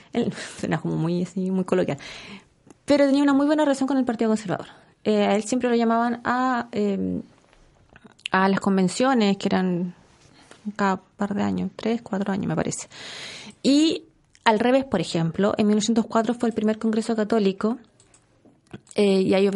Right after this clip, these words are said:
no solamente fueron oradores sacerdotes, sino que también laicos, y muchos de estos laicos, parte de la élite, eran diputados.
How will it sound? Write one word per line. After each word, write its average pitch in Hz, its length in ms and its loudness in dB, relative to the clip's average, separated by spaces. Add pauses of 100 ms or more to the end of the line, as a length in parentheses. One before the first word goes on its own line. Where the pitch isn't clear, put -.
no 196 160 2
solamente 220 560 0
fueron 214 300 0
oradores 196 380 0
sacerdotes, 208 500 -2
sino 226 220 0
que 220 100 0
también 220 380 2
laicos, 262 380 -2
y - 100 -4
muchos 240 220 0
de 269 60 0
estos 269 180 2
laicos, 254 320 2
parte 254 260 -2
de 247 60 -2
la 247 60 2
élite, 240 320 -2 (100)
eran 262 380 0
diputados. 170 560 -2